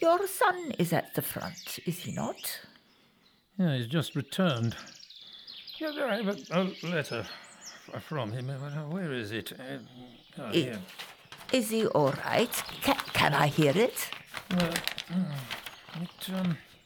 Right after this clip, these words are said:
Speaker 2: it describes the conditions. On the Whistle, we clamber up the ladders.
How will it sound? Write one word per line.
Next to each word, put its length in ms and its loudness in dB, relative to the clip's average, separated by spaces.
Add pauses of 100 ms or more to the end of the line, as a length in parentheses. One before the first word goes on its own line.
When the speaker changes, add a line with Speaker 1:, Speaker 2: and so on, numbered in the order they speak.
(1200)
Speaker 2:
it 100 -2
describes 680 4
the 180 4
conditions. 760 2 (1800)
On 160 6
the 100 8
Whistle, 480 2
we 240 0 (580)
clamber 400 2
up 100 0
the 80 0
ladders. 500 -2